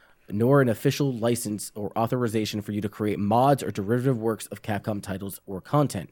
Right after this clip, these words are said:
And a link to the video policy. Also, please note that we are unable to address individual requests for clearance,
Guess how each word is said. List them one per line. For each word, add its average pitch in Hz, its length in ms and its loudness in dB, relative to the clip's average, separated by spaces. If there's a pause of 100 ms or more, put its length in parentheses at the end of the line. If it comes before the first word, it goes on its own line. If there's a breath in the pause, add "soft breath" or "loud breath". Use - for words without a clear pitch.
(680 loud breath)
And 98 160 0
a 76 40 -2
link 113 360 0
to - 100 -2
the 104 140 -6
video 110 260 0
policy. 143 560 4
Also, 120 340 0
please 113 380 -4
note 110 240 0
that 101 80 0
we 101 140 -2
are 101 100 -2
unable 117 360 0
to - 120 -4
address 107 420 -4
individual 131 500 2
requests 113 420 -2
for - 120 -14
clearance, 202 460 4